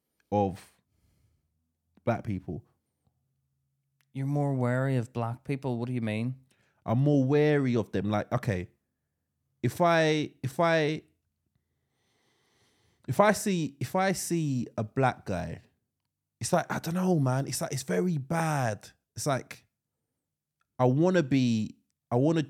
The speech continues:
Speaker 1: be better, but I'm not. That's the truth. It's just, I'm not. It's like, if I see
Speaker 2: I don't understand what you mean.
Speaker 1: like, black, a black, like, a black guy in a position. <laughs> This sounds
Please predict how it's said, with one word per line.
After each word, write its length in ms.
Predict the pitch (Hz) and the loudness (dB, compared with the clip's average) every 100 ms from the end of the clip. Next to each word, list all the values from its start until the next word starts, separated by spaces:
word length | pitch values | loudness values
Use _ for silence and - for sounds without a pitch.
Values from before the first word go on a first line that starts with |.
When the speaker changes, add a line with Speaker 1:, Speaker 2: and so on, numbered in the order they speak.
| - | -2
Speaker 1:
be 180 | 131 127 | 0 0
better, 500 | 98 131 107 120 139 - _ _ _ | 0 2 2 -2 -6 -10 _ _ _
but 60 | - | -2
I'm 180 | 117 127 | 0 2
not. 260 | 160 120 - _ _ _ _ - | 2 0 -6 _ _ _ _ -8
That's 140 | 131 | -6
the 40 | 120 | -4
truth. 320 | - 131 95 - | -2 -2 -2 -8
It's 140 | - | -6
just, 160 | 113 - | -6 -6
I'm 260 | 95 107 131 | -4 0 0
not. 180 | 117 | 0
It's 100 | 110 | 0
like, 160 | 117 87 | -2 0
if 60 | 147 | -2
I 80 | 143 | -2
see 400 | 160 139 123 - _ _ _ _ | -2 -4 -4 -10 _ _ _ _
Speaker 2:
I 60 | 151 | -2
don't 120 | 160 | 0
understand 360 | 160 139 156 143 | 0 0 -2 -2
what 100 | 120 | -2
you 60 | 123 | -2
mean. 380 | 139 127 110 - _ _ _ - | 0 0 -2 -8 _ _ _ 0
Speaker 1:
like, 220 | 131 - | 0 4
black, 140 | 190 - | 2 4
a 80 | 139 | 2
black, 320 | 180 160 - | 2 2 0
like, 140 | 139 | 2
a 40 | 139 | 6
black 220 | 240 - | 6 6
guy 140 | 160 | 4
in 60 | 143 | 4
a 40 | |
position. 640 | 127 120 127 107 90 90 - _ _ _ _ _ _ _ _ _ _ _ _ _ _ _ - | 4 2 0 -2 -4 -6 -14 _ _ _ _ _ _ _ _ _ _ _ _ _ _ _ -20
<laughs> 280 | - - - - - _ - _ _ - - _ _ | -20 -14 -14 -14 -20 _ -20 _ _ -20 -20 _ _
This 140 | 233 - | -6 -2
sounds 280 | 127 98 | 0 -2